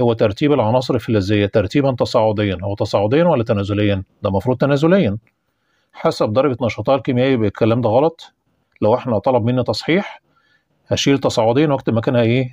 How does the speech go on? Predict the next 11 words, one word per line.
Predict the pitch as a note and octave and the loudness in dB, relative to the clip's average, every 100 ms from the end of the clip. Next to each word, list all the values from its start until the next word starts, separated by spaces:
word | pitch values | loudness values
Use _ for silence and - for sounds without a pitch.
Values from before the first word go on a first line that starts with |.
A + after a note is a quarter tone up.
| - | -4
تنازليًا. | G#2 G#2 A#2 A#2+ A2+ G2+ F#2+ F#2 F#2 - _ _ _ _ _ _ _ _ _ _ _ _ _ _ _ _ _ _ _ _ _ _ _ _ _ _ _ _ _ | 0 2 2 2 2 2 0 -2 -6 -12 _ _ _ _ _ _ _ _ _ _ _ _ _ _ _ _ _ _ _ _ _ _ _ _ _ _ _ _ _
الجينات | A#2 G#2 A#2+ E3+ F#3 | 0 2 4 4 2
أجزاء | D#3 A2+ B2+ D3 | 0 2 2 2
من | C3 C3 | 2 0
ال | A#2 | 2
دي | C#3+ | 2
إن | C#3 | 2
إيه | C3+ D3+ D3+ | 0 0 0
موجودة | C3+ G#2 A2+ C#3 B2+ | 0 0 2 0 0
في | - B2 | 0 -2
سيتوبلازم | C3 G#2+ G#2+ A#2+ C3 C3 | -2 -2 0 2 2 -2